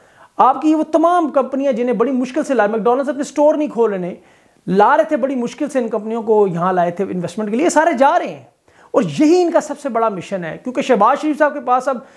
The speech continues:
कारकर्दगी के नाम पे शहबाज स्पीड तो है नहीं। वो कहते, "नहीं, मैं तीन ज़बानें बोलना जानता हूँ और सुबह सात बजे दफ्तर पहुँच जाता हूँ,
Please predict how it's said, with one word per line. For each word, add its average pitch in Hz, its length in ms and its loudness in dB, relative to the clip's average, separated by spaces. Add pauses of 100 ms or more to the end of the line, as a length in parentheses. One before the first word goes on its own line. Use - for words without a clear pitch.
(220)
कारकर्दगी 277 520 0
के 277 120 2
नाम 233 240 -2
पे 254 100 0
शहबाज 220 380 0
स्पीड 240 360 -8
तो 240 80 2
है 208 60 4
नहीं। 220 100 -2
वो 247 60 -4
कहते, 269 160 -6
"नहीं, 294 100 -4
मैं 294 120 -2
तीन 277 220 0
ज़बानें 233 360 2
बोलना 233 260 0
जानता 214 280 -4
हूँ 226 120 -4 (300)
और 240 60 0
सुबह 277 200 2
सात 202 300 0
बजे 196 160 -8
दफ्तर 165 260 -12
पहुँच 185 240 -10
जाता 175 200 -10
हूँ, 190 80 -20